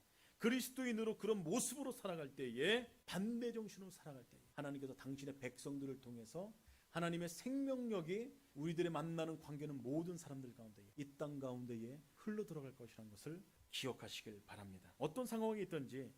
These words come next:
이 기준으로, 하나님의 기준으로 생각하고 결정을 하는 다니엘이 그랬던 것처럼 뜻을 정하는 인생이 되셔서 하나님 편에 서서 하나님의 입장에 서서 하나님의, 하나님을 선택하는 그런 인생이 되셔서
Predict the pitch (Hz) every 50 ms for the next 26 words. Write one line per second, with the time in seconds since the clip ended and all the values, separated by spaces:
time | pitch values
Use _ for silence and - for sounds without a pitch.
0 | - - 185 214 196 208 - - 170 143 165 156 139 117 110 101 - - - -
1 | - - - - 240 277 294 285 277 269 269 262 170 - 208 175 196 196 190 185
2 | 180 180 180 - 196 190 180 175 - - - 156 151 185 220 240 240 - - -
3 | - - - - - 196 196 190 - - 254 233 220 220 214 180 165 175 170 139
4 | - - - - - - - - - - - - - - 107 110 117 123 135 139
5 | 143 147 139 - 123 110 - - 113 104 98 - - - - - - - 269 269
6 | 277 277 269 254 226 226 220 214 208 202 185 160 160 156 165 175 170 165 160 151
7 | 127 - - - - 180 156 127 - - - - - - - - - - - 285
8 | 294 285 277 285 285 277 277 - - 285 285 285 277 220 240 233 - 240 202 151
9 | - - - - - 254 269 262 254 254 254 254 254 240 240 262 277 - - -
10 | 294 277 269 262 247 233 - 247 240 - - - - - - - 294 302 294 294
11 | 285 285 285 277 277 277 277 269 262 254 254 208 277 294 285 277 277 277 277 269
12 | - - - 320 320 - 311 285 285 - - 160 151 165 165 147 135 - - -
13 | - - - - - 175 190 196 170 160 156 160 160 151 139 135 131 - - 117
14 | - -